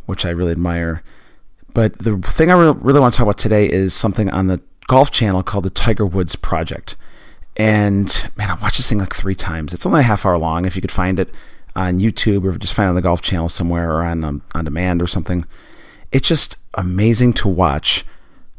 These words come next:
a person at the top of his game just go through his routine and, uh, test out clubs and just the process behind it. It's just incredible.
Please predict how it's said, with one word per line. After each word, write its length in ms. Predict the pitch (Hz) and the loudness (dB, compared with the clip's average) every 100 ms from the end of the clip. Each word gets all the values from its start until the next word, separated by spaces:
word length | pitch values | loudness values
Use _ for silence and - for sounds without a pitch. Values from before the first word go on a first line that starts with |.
| - - - | -20 -20 -6
a 120 | 95 | -4
person 680 | - - 120 110 - 73 76 | 4 6 8 4 2 0 -2
at 180 | - 87 | -2 -4
the 60 | 95 | 2
top 280 | - 95 - | 4 4 4
of 60 | |
his 160 | 127 123 | 2 4
game 380 | 104 78 82 92 - - - - - - - - - - - - | 2 2 0 -2 -6 -12 -20 -20 -20 -20 -20 -20 -20 -20 -16 -6
just 280 | 113 - - - _ | -2 -2 -2 -12 _
go 200 | - 117 | 2 4
through 320 | 117 - 123 120 | 6 6 6 8
his 180 | 120 | 8
routine 520 | 123 - 98 87 87 92 - - _ - - | 6 4 2 2 0 -2 -8 -16 _ -20 -10
and, 360 | - 98 101 - | -2 2 4 2
uh, 300 | - 87 87 - | 0 -2 -2 4
test 340 | - - - | 6 8 6
out 140 | 127 - | 6 4
clubs 720 | - 101 110 143 156 - - - - - _ - - - | 4 6 4 4 4 4 2 -2 -12 -20 _ -20 -12 -4
and 200 | 104 107 | 0 2
just 240 | 113 - | 0 0
the 80 | - | 2
process 600 | - - 110 110 113 - | 8 8 8 4 2 0
behind 380 | 95 90 98 87 | 0 0 0 -2
it. 120 | - | -2
It's 140 | 104 | -2
just 220 | 113 - - | 0 -2 -4
incredible. 720 | - - - 110 80 67 | -4 -2 2 2 2 -2